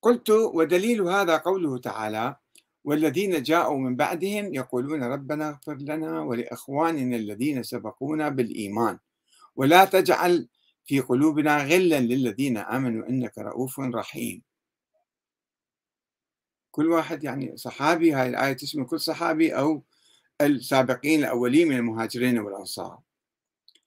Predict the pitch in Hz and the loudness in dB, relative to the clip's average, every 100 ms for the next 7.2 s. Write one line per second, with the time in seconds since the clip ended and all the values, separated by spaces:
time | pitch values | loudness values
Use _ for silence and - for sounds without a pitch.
0 | _ _ _ _ _ _ _ _ 196 226 | _ _ _ _ _ _ _ _ 6 8
1 | 233 196 - - 151 - 185 143 226 196 | 8 4 0 -6 -4 4 4 4 0 0
2 | 208 190 170 170 180 175 190 180 175 - | -2 0 4 4 4 0 -2 -2 -4 -6
3 | - - 175 165 131 113 - 113 107 80 | -14 -4 -2 0 -2 -4 -6 -4 -6 -6
4 | 92 104 87 - _ _ _ _ _ _ | -6 -6 -6 -10 _ _ _ _ _ _
5 | _ _ _ _ _ _ 143 139 160 123 | _ _ _ _ _ _ -6 -2 0 0
6 | 104 110 - - - 139 143 135 - 156 | -2 -8 -10 -8 -2 2 2 2 0 2
7 | 151 151 | 2 0